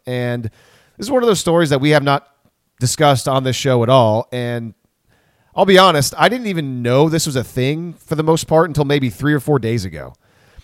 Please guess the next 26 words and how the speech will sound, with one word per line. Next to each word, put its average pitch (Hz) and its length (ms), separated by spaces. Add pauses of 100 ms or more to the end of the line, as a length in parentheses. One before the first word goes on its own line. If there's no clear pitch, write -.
(280)
I 170 80
don't 196 140
check 180 220
message 147 400
boards. 147 680 (600)
I, 151 260
I 156 60
don't 170 220
do 165 160
deep 156 340
rumor 147 480
Twitter. 143 640 (400)
Uh, 117 280
but 147 200
on 170 160
Tuesday, 131 800 (840)
I 139 120
saw 151 240
that 135 180
Tom 151 240
Luginbill 139 580
from 127 200
E 139 100
S 131 140
P 131 200
N 123 440